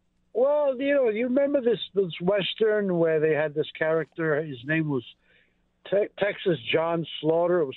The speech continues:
played by an actor named Tom Tyrone. Anyway, he had this Peacemaker pistol,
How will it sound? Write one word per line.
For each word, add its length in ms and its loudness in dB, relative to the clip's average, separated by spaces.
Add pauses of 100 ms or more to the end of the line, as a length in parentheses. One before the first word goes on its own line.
played 220 2
by 140 0
an 100 -2
actor 300 -2
named 280 -4
Tom 300 -2
Tyrone. 560 0 (540)
Anyway, 400 2
he 100 2
had 220 0
this 180 0 (140)
Peacemaker 720 0 (140)
pistol, 640 -2